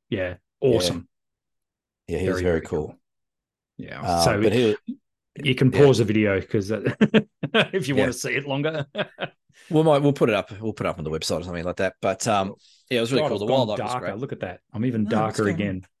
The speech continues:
Speaker 1: I don't know.
Speaker 2: You're fading,
Speaker 1: It's,
Speaker 2: you're fading away,
Speaker 1: there's
Speaker 2: man.
Speaker 1: actually, there's actually sun trying to come out here in Ocean Grove.
Speaker 2: No.
Speaker 1: What,
Speaker 2: That
Speaker 1: what the
Speaker 2: doesn't happen
Speaker 1: hell?
Speaker 2: in Ocean Grove.
Speaker 1: Yeah. Anyway,
Speaker 2: Yes.
Speaker 1: all good.
Speaker 2: Yeah.
Speaker 1: All good.
Speaker 2: Uh, yeah.
Speaker 1: Um,
Speaker 2: Yeah.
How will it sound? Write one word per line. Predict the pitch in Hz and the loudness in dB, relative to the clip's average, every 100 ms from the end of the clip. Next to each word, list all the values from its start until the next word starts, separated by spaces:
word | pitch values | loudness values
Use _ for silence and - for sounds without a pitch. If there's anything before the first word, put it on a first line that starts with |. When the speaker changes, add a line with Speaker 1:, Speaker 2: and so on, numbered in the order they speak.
| _ _ | _ _
Speaker 1:
I | 208 | -6
don't | - | -6
know. | 127 | -8
Speaker 2:
You're | |
fading, | - 151 147 104 | -8 -8 -6 -4
Speaker 1:
It's, | 117 - | -4 -4
Speaker 2:
you're | 127 | -6
fading | - 147 107 | -2 -2 -2
away, | 95 | 0
Speaker 1:
there's | 127 135 | 2 2
Speaker 2:
man. | |
Speaker 1:
actually, | 175 - 135 | 2 0 2
there's | 139 135 | 2 2
actually | 127 - 117 | 2 2 0
sun | - 127 135 | 2 2 2
trying | 131 110 | 2 0
to | 107 | 0
come | 104 | 0
out | 101 98 | 0 0
here | 107 | 0
in | 101 | 0
Ocean | 104 104 104 | -2 -2 -2
Grove. | 101 95 95 - _ _ _ _ _ _ _ _ | -2 -2 -6 -14 _ _ _ _ _ _ _ _
Speaker 2:
No. | 71 60 60 67 - | -10 -6 -4 -6 -8
Speaker 1:
What, | 117 _ _ | -18 _ _
Speaker 2:
That | - | -6
Speaker 1:
what | 117 | -4
the | |
Speaker 2:
doesn't | 117 107 | -2 -2
happen | 107 | -2
Speaker 1:
hell? | 143 | -4
Speaker 2:
in | 76 | -8
Ocean | 80 95 | -12 -10
Grove. | 113 120 _ _ | -12 -12 _ _
Speaker 1:
Yeah. | - 82 _ - | -20 -20 _ -12
Anyway, | 87 87 | -8 -6
Speaker 2:
Yes. | 85 98 | -6 -6
Speaker 1:
all | 92 | -6
good. | 95 95 _ _ _ _ _ _ | -8 -10 _ _ _ _ _ _
Speaker 2:
Yeah. | 180 | 2
Speaker 1:
All | 190 | 4
good. | 139 139 143 | 4 2 -2
Speaker 2:
Uh, | 135 | 2
yeah. | 139 147 151 | 2 4 0
Speaker 1:
Um, | 139 143 | 0 0
Speaker 2:
Yeah. | 139 | 0